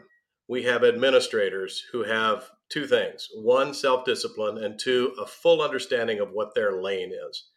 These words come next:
We've had way too many administrators around here and athletic directors doing things they didn't have the skills to do, making decisions they were not qualified to make, uh, interfering in sports activities way, way above their capacity.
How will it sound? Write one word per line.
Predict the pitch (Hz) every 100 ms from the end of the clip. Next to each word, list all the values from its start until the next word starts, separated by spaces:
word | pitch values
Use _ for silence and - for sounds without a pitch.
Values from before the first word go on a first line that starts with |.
| _ _ _ _
We've | 135 127
had | 120 110
way | 127 151 160 160
too | 151
many | 143 135 127
administrators | 123 113 104 110 92 92 87
around | 101 95 98
here | 98 98
and | 104
athletic | 117 123 113 101
directors | 95 95 104 -
doing | 120 117
things | 123 110 101
they | 113 110
didn't | 120 123 120
have | 127 127
the |
skills | - 143 139 139
to | 127
do, | 95 92 90 - _ _ _ _ 113
making | 123 127 113
decisions | 110 139 131 127 110
they | 120
were | 110
not | 110 104
qualified | 120 127 127 127 117
to |
make, | 101 87 87 _ _ _ _ _ -
uh, | 101 104 -
interfering | 127 131 143 127 - 147 147 143 139 143
in | 127 117 113 113 107 - _ _
sports | - - 143 143 139
activities | 120 120 123 110 113 110 - -
way, | 104 127 139 139
way | 131 127
above | 117 104 113 110 107
their | 110
capacity. | 101 - 104 98 - -